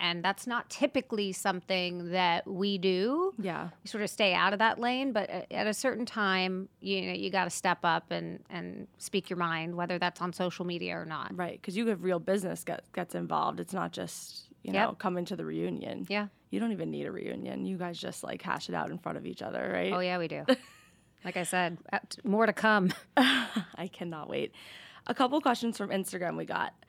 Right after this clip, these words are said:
Speaker 2: Everybody asks about your fashion, just
Speaker 1: Aw.
Speaker 2: because you are so fabulous.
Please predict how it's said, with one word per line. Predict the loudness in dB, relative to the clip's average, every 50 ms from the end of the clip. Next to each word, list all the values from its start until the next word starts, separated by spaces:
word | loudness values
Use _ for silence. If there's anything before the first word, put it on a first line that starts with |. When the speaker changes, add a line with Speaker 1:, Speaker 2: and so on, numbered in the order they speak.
| _ -20 _ _ _ _ _ _ _ _ _ _ _
Speaker 2:
Everybody | 4 6 6 6 6 6 8 8 8 6 6
asks | 6 6 4 4 2 -2 -8 -8 -4
about | 0 0 0 0
your | 0 -2 -4
fashion, | -2 -2 -2 -2 -4 -6 -6 -6 -6 -6 -8 -10 -12 _ -2
just | -2 -2 -2 -2 -6
Speaker 1:
Aw. | -8 -8 -4 0
Speaker 2:
because | 0 2 2 4 2 2 2 0 -6 -10 -10 -6 -2
you | 0 0 2
are | 0 0
so | 0 0 2 2 2
fabulous. | 2 2 2 2 0 -2 -2 -2 -2 -4 -6